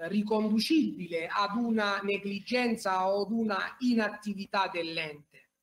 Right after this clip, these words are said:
ma la ditta Tecneco, sottoposta ad una interdittiva antimafia,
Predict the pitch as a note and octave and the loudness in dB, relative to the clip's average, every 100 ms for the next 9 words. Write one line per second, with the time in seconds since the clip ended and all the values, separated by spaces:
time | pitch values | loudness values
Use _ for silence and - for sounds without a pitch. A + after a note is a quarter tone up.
0 | _ _ _ _ _ - B3 B3+ - - | _ _ _ _ _ 0 2 4 0 -6
1 | - _ _ E3+ F3 G3+ G3+ D#4 F#4 - | -16 _ _ -10 -2 2 2 4 2 2
2 | - B3 A3 G#3+ - - _ _ _ A3+ | -6 0 0 0 -6 -16 _ _ _ 0
3 | A3 - G3+ F#3 D3 - D3 C#3+ - - | 0 0 0 0 -4 -8 -10 -10 -12 -10
4 | - F3 - F#3 F#3 C4 B3+ - - F#3 | -8 -8 -4 -4 0 0 0 -4 -4 -2
5 | F3 - - _ _ _ E3+ F3 F#3 A3+ | -2 -6 -16 _ _ _ -4 -2 0 0
6 | G#3 F#3 F3+ F3 F3+ E3+ E3+ F#3 - C4 | 2 0 -2 -8 -6 -8 -10 -12 -4 0
7 | G#3+ F3+ - F3+ E3+ - - G#3+ C4 - | 0 -2 -6 -6 -6 -6 -6 -4 -4 -8